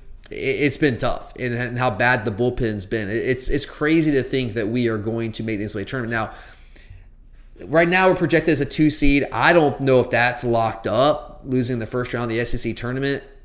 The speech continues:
to an eleven seed when you're the six seed. I don't, I don't know if that's even locked up,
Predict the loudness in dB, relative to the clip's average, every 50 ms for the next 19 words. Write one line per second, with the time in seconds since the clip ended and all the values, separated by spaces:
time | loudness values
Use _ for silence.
0 | -20 -10 -4 -4 -2 -2 0 0 0 0 0 -2 -2 2 4 4 4 4 0 0
1 | -2 -2 -2 -2 -4 -4 -4 -2 -2 -2 -2 -2 -2 -2 -2 -2 0 -2 -2 -4
2 | -6 -8 -8 -4 -2 -2 -2 -2 -2 -2 -4 -2 -2 -2 -2 -2 -2 -4 -2 -2
3 | 0 0 0 0 0 4 6 8 8 6 4 -2